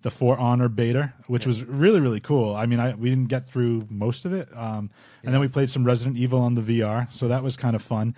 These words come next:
Speaker 1: But you guys are running some contests on your channel, so again, go to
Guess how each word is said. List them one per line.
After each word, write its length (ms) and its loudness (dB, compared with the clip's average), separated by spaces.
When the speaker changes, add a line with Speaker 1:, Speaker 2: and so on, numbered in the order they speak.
Speaker 1:
But 120 -4
you 80 0
guys 280 4
are 20 2
running 300 4
some 160 -4
contests 520 2
on 160 2
your 120 4
channel, 360 -2
so 180 0
again, 260 0
go 240 4
to 360 -2